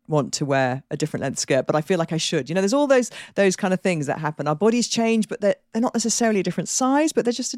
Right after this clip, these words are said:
different formation. <laughs> And I think it's those midlife challenges that sometimes throw women. So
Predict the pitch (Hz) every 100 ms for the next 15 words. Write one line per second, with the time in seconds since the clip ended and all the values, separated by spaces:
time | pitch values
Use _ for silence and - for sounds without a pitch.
0 | - 254 - 226 - 220 220 220 - -
1 | - 160 175 254 - - - - 349 -
2 | 196 196 196 190 202 190 180 202 196 185
3 | 175 - 190 165 147 156 190 180 160 -
4 | - 151 123 120 120 - 165